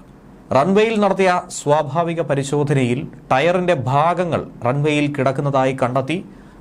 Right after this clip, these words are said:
അതിന് പിന്നാലെയാണ് നെടുമ്പാശ്ശേരിയിൽ വിമാനം അടിയന്തരമായി തന്നെ നിലത്തിറക്കിയത്.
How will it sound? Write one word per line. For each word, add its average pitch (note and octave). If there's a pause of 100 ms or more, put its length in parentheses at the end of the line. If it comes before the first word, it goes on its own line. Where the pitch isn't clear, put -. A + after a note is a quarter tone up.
അതിന് E3
പിന്നാലെയാണ് D#3+
നെടുമ്പാശ്ശേരിയിൽ C#3
വിമാനം C3+
അടിയന്തരമായി D#3+
തന്നെ C3 (120)
നിലത്തിറക്കിയത്. A2+